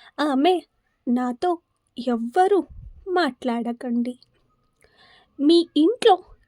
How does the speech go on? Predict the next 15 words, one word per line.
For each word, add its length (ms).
ఇంతమంది 960
ఉన్నా 400
కూడా, 600
మీరు 460
అందరూ 520
కలిసినా 640
కూడా 420
నా 320
కూతురి 460
జీవితాన్ని 1040
మీరందరూ 720
కలిసి 560
ఏ 260
మాత్రం 600
కాపాడలేకపోయారు" 1400